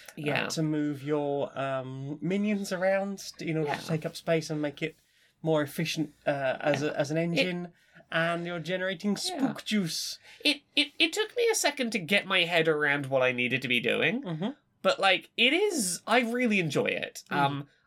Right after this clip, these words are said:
Speaker 2: I think that you, you have more than enough information about your long-term goals for your specific player up front
Speaker 1: Yeah.
Speaker 2: that it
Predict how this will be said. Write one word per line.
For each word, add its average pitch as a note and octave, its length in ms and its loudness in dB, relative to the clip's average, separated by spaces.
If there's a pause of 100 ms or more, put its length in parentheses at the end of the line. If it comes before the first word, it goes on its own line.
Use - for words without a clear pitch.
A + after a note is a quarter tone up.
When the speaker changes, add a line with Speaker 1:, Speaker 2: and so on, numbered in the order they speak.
(120)
Speaker 2:
I F3 140 4
think A#3+ 400 0
that C4 180 0
you, G3 280 -2
you G3 260 -4
have F3+ 320 0
more G3 340 0
than C#4 160 2
enough A3 300 2
information F3+ 560 0
about D3+ 260 2
your C#3 140 0
long-term D3+ 880 0
goals C3 420 2
for D3 120 -4
your B2+ 280 0
specific B2 640 -2
player A#2+ 480 4 (500)
up D#3+ 220 4
front D#3 640 -4
Speaker 1:
Yeah. F3 260 -6 (220)
Speaker 2:
that E3 240 2
it E3+ 160 2